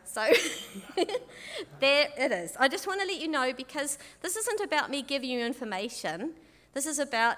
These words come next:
us having a relationship and me sharing some stuff, and maybe you might like to chat with me about it after.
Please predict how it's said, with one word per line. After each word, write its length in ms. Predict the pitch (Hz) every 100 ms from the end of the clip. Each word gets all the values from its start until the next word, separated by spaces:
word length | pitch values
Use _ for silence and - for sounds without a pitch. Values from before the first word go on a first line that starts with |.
| -
us 220 | 240 -
having 240 | 262 240 233
a 60 |
relationship 840 | 233 220 262 - 262 269 - 185 - - _ - _ -
and 180 | 214 247
me 120 | 277
sharing 440 | - 254 254 269
some 180 | 277 240
stuff, 400 | - - 220 -
and 120 | 240
maybe 280 | 254 285 302
you 80 | 294
might 200 | 277 247
like 140 | 269
to 80 | -
chat 260 | - 302 -
with 160 | 302
me 220 | 294 269 269
about 300 | 269 269 294
it 80 |
after. 560 | 285 571 - - 220